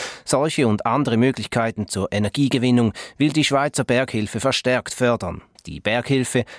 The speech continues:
eine Stiftung, die sich der Verbesserung der Lebensgrundlagen der Bergbevölkerung verschrieben hat. Co-Geschäftsführer Kurt Zkracken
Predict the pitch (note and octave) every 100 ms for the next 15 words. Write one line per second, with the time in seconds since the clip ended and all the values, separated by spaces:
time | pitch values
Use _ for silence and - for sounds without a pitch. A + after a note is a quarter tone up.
0 | - C#3+ D#3+ - E3+ - D#3+ C#3 C3 C3
1 | C3 B2 A2+ G#2+ G#2 - G#2 G#2+ A2+ A2+
2 | G#2 G#2+ - - A2 F#2 F#2+ F2+ G#2+ F#2+
3 | A#2 - G#2 - A2 - F#2+ - E2 F2+
4 | G#2+ - G#2+ G2+ F#2+ F#2+ - - _ -
5 | C3+ C#3+ G#2+ G2 A#2+ - - A2+ G2 F#2+
6 | - G#2+ - - - G2+ A2+ D3